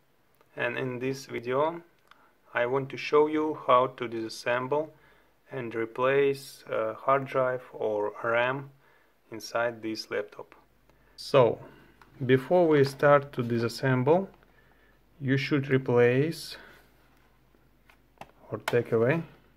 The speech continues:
yep, should replace the battery. But here we don't have battery. This is broken laptop. So if you wanna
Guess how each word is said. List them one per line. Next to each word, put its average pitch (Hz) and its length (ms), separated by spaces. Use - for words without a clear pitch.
yep, 139 160
should - 240
replace 131 460
the 123 120
battery. 143 560
But 123 200
here 165 680
we 143 180
don't 139 300
have 113 280
battery. 104 540
This 120 160
is 110 140
broken 123 500
laptop. 107 440
So 131 300
if 135 180
you 165 80
wanna 170 540